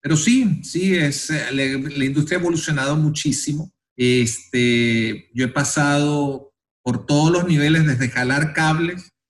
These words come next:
y jalar, eh, luces hasta la producción de películas. Eh, en este momento estoy en Atlanta, que se ha convertido en el segundo centro de producción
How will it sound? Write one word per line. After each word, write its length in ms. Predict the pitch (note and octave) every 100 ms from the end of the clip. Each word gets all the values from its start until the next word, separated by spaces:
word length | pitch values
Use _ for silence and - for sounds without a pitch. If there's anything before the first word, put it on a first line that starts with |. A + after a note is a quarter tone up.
| _
y 80 | B2
jalar, 500 | C3+ B2+ B2+ C#3+ D3+
eh, 580 | D#3 C#3 A#2+ A#2 A#2 G#2+
luces 760 | B2 F3 D#3 - F#3 F#3 - _ _ _
hasta 720 | B2+ A#2+ A#2 - B2+ A#2+ A#2+
la 180 | A#2+ A#2+
producción 460 | B2 B2 A#2 - C3+
de 80 | C#3
películas. 960 | D3 C3+ C3 - D3+ D3 D#3+ D#3 - _ _ _ _ _
Eh, 260 | A#2 A2+ -
en 120 | C3
este 240 | C3 A#2
momento 380 | D3+ C#3+ C#3+ D3
estoy 300 | D3+ D3+ C#3+
en 120 | C#3+
Atlanta, 580 | B2+ - C3 B2+ B2+ E3
que 120 | D#3+
se 100 | B2+
ha 80 | B2
convertido 400 | C3 C3 B2 C3+
en 80 | C3
el 120 | C3
segundo 420 | - A#2 B2 B2+
centro 380 | C3 C3+ B2 D3
de 100 | C3+ -
producción 520 | A#2+ G#2+ - B2+